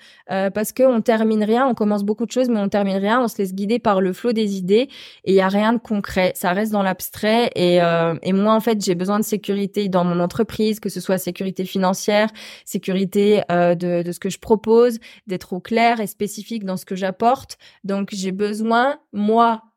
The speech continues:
d'être sécurisée dans ce que je propose pour que les clientes se sentent aussi sécurisées quand elles viennent, euh, travailler avec moi. Elles savent qu'il y a un cadre, que c'est, euh, net, précis et, euh,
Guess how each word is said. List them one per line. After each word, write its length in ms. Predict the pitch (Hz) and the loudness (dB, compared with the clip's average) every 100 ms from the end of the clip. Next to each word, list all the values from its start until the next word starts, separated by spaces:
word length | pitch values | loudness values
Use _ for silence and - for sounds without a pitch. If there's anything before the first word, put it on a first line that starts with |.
| _ | _
d'être 480 | 175 190 185 - - _ _ _ | -2 -2 -2 -12 -20 _ _ _
sécurisée 1200 | - 214 214 - 214 214 202 190 196 220 233 - | -6 -4 -4 -6 -2 -2 -2 -4 -2 -2 -2 -4
dans 360 | 180 190 180 156 | -2 0 0 -4
ce 120 | - | -12
que 100 | - | -10
je 80 | 196 | -8
propose 480 | - 180 233 277 285 | -6 -2 0 0 -2
pour 220 | 220 - | -6 -4
que 240 | 220 190 - | 0 0 0
les 120 | 190 | -2
clientes 440 | 190 - 220 247 247 | -2 0 2 2 2
se 80 | 208 | -4
sentent 280 | 208 202 | -4 -4
aussi 440 | 202 196 - 240 262 - - - | -4 -6 -4 -4 -4 -10 -20 -10
sécurisées 760 | - 214 208 202 208 202 247 | -6 -2 -2 0 0 2 0
quand 240 | 262 202 214 | 0 -2 0
elles 120 | 196 | -2
viennent, 440 | 190 220 247 240 - | 2 2 2 -2 -2
euh, 160 | 190 185 | 0 0
travailler 460 | - 202 196 202 | 0 0 2 2
avec 260 | 214 208 214 | 0 0 0
moi. 320 | 202 208 - | 2 2 2
Elles 160 | 190 196 | 0 -2
savent 240 | - 220 | -2 -6
qu'il 160 | 226 196 | -6 -4
y 40 | 190 | -2
a 60 | |
un 100 | 175 | -2
cadre, 480 | 180 214 220 220 190 - - _ | 0 2 4 2 -4 -8 -18 _
que 100 | - | -6
c'est, 420 | 196 - 185 180 - | -6 -2 -2 -2 -4
euh, 80 | 175 | -4
net, 420 | 180 196 240 - | 0 2 2 -2
précis 640 | - 208 196 - 220 240 - | -6 -4 -4 -2 -2 -2 -2
et, 280 | 185 202 185 | 0 2 4
euh, 720 | 160 160 156 151 147 139 101 | 4 2 0 -2 -2 -4 -6